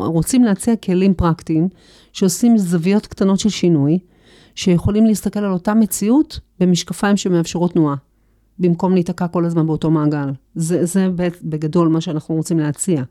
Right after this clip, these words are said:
אוקיי? לא עכשיו, אה, טיפולים קורעי לב, אה, כאלה. זוויות, פשוט זוויות אחרות להסתכלות על אותה מציאות.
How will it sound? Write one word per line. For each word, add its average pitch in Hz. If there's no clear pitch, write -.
אוקיי? 208
לא 208
עכשיו, 170
אה, 160
טיפולים 175
קורעי 165
לב, 160
אה, 156
כאלה. 135
זוויות, 180
פשוט -
זוויות 190
אחרות 170
להסתכלות 185
על 185
אותה 160
מציאות. 151